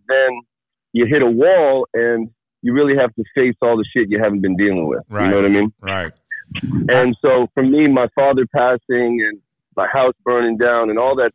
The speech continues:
Speaker 1: stuff, it just, it made me have to, uh, be an example for my kids, you know, be an example for my son and be
Speaker 2: Yeah.
Speaker 1: a good man, no matter what the, that the world was throwing at me. I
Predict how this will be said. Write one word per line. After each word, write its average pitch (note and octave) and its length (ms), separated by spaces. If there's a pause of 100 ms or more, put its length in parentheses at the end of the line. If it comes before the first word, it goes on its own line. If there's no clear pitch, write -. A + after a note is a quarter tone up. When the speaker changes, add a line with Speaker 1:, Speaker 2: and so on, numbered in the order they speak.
(120)
Speaker 1:
stuff, A2 200
it G2+ 180
just, A2+ 160 (140)
it A2 200
made C#3 380
me A2 360 (500)
have C3+ 300 (220)
to, A2+ 320 (680)
uh, A2+ 140
be B2 160
an A#2+ 80
example A#2+ 560
for A2+ 100
my G#2 200 (120)
kids, B2+ 300
you A2+ 60
know, A2+ 100
be A2 140
an G#2+ 60
example G#2 520
for G#2+ 80
my F#2 160 (160)
son A2 340
and G2+ 200
be A2+ 120
Speaker 2:
Yeah. A2+ 120
Speaker 1:
a G2+ 60
good A2 240
man, G#2+ 360 (380)
no B2 120
matter B2 280
what A#2 320
the, A2 240 (140)
that G#2+ 180
the A2 80
world A2+ 280
was G#2+ 180
throwing A2 240
at A2+ 160
me. G2 120
I F#2+ 120